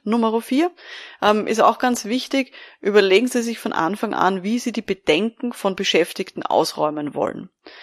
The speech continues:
Also die pure Fachinformation darüber, was ist so eine G B U Psyche, das ist oft zu wenig. Zu sagen, „Ja, das ist ganz wichtig und das müssen wir gesetzlicherweise machen“, das ist auch zu wenig. Sondern wenn die Bedenken haben, zum Beispiel eben, dass sie sagen, „Ah, da ist nicht anonym,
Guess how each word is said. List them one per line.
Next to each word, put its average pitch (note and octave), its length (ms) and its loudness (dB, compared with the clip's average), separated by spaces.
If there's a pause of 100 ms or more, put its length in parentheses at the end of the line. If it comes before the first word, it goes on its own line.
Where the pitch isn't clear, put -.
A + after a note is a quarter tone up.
(260)
Also F3 220 -2
die F#3 100 0
pure C4 480 4
Fachinformation F3 1040 0
darüber, F#3+ 580 4
was D#3+ 220 4
ist F3+ 120 -6
so F#3+ 80 -2
eine F3 140 2
G E3 200 -2
B F#3 100 4
U F3+ 160 0
Psyche, G#3 580 0 (260)
das F3 160 0
ist E3+ 100 -2
oft D#3+ 240 4
zu C#3+ 180 -8
wenig. C#3+ 460 -4
Zu - 100 -8
sagen, D#3+ 340 0
„Ja, D#3+ 200 6
das F3 140 -8
ist - 200 -6
ganz D#3 240 -2
wichtig A#3+ 360 0
und F3+ 120 0
das - 100 -10
müssen F3+ 220 -6
wir D3+ 60 -4
gesetzlicherweise D3 880 0
machen“, A3+ 420 0 (540)
das E3+ 140 -6
ist F3 120 -2
auch D#3+ 200 4
zu - 200 -8
wenig. - 420 -8 (340)
Sondern F3+ 300 4
wenn F#3 140 2
die F#3+ 80 -2
Bedenken F#3+ 600 0
haben, C#3+ 320 2
zum D#3+ 160 -4
Beispiel D#3 400 0
eben, D#3+ 160 -2
dass D#3+ 100 -6
sie - 80 -8
sagen, D#3+ 320 -2
„Ah, G#3 320 0
da F#3+ 140 4
ist - 340 -8
nicht E3+ 180 -6
anonym, A3+ 840 2